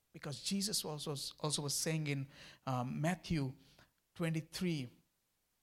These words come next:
thirty-seven through thirty-nine, he said, "Oh, Jerusalem, Jerusalem."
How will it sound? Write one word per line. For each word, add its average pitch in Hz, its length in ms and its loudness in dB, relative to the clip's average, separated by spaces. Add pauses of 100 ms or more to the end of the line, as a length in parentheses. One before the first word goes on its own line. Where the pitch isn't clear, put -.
(1300)
thirty-seven 151 420 0
through 143 140 -6
thirty-nine, 147 360 -2
he 165 120 0
said, 170 180 -4 (600)
"Oh, 220 180 -2
Jerusalem, 202 840 6
Jerusalem." 165 800 -2